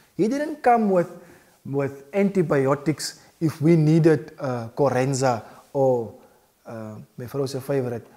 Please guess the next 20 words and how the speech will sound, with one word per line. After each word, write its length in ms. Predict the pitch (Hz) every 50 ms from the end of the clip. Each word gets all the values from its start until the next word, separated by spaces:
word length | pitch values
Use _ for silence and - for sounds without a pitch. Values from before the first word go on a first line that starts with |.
| - _ _
uh, 140 | - 120 - -
Tensopain. 600 | - 143 143 131 - 135 120 - - 117 107 101 - _ _ - - - - _ _ - -
<laughs> 2250 | - - - 254 - - 269 277 - - - 160 - - - - - - - - - - - - 202 - - 240 - - - 185 - - - - - - - - 226 233 214 202 202 - _
So, 540 | - - - 170 160 160 160 156 147 143 139
so 500 | 135 - - 151 143 139 135 131 135 135 - - - -
he 100 | - 208
didn't 240 | 220 277 302 311 302
come 200 | 302 262 247 240
with 120 | 233 220 190
that. 240 | 190 180 185 -
He 280 | - 170 233 269 269 -
came 400 | - 262 247 254 254 247 233 214
to 120 | - - 165
what 360 | 143 139 147 160 190 190 -
was 220 | 185 170 156 -
prescribed 960 | - - 143 135 - - - - - - 190 190 190 190 180 156 139 131 123 - - - _ _ _ -
to. 200 | 156 139 123 - - - - - -
Therefore, 680 | 139 156 202 277 330 330 - 247 233 220 220 220 - - - - - -
let's 260 | - 170 214 208 -
say 320 | - 233 208 202 202 202